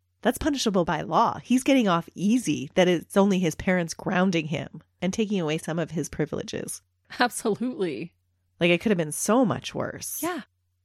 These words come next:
Speaker 2: And then he's just, "Yeah, I'm gonna throw a party." He gets fixated on, "I wanna throw a party."
Speaker 1: I'm becoming fixated on something was this developing personality trend with him.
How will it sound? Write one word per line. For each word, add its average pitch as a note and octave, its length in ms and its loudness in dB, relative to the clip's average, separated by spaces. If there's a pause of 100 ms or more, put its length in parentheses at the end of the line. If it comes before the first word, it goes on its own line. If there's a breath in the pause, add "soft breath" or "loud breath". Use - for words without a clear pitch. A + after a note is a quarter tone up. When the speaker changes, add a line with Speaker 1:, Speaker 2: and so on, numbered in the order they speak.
(100)
Speaker 2:
And A#3 100 -2
then B3 140 0
he's C4 420 -4
just, - 460 -4 (140)
"Yeah, G#3 180 0
I'm G#3+ 120 0
gonna F#3+ 220 -4
throw E3+ 220 -2
a F3 60 -4
party." D3 380 -6
He - 140 -8
gets - 240 -6
fixated F#3+ 580 -2
on, F3 460 -6
"I F#3 80 -6
wanna E3+ 260 -4
throw C#3+ 240 -4
a E3+ 40 -8
party." - 580 -10 (480)
Speaker 1:
I'm G3+ 300 2 (140)
becoming G3 420 0
fixated D#3+ 600 0
on E3 340 -4
something D#3 420 -6
was - 260 -6 (140)
this F3+ 240 -2
developing D#3+ 460 -4
personality D3+ 600 -6
trend - 260 -10
with - 160 -8
him. - 280 -12